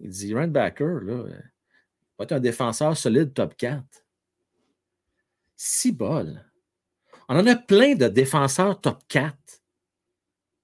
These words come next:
Pas ça qu'on a besoin. C'est correct d'en avoir, mais on veut des joueurs d'avant aussi, là.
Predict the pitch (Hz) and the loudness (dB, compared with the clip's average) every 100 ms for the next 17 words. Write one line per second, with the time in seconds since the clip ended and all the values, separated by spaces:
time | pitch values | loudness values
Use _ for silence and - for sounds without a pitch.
0 | _ _ _ _ _ _ _ _ 151 - | _ _ _ _ _ _ _ _ -4 0
1 | 240 160 107 92 101 117 214 110 _ _ | 2 2 0 -2 -4 -4 -6 -8 _ _
2 | _ _ _ _ _ _ _ _ _ _ | _ _ _ _ _ _ _ _ _ _
3 | - 180 170 269 220 156 131 185 214 95 | 0 2 4 4 4 4 4 2 0 -6
4 | 78 82 208 135 180 151 120 117 127 208 | -6 -2 0 2 2 2 0 0 -2 -2
5 | 131 - 165 165 113 | -4 -4 -2 -2 -2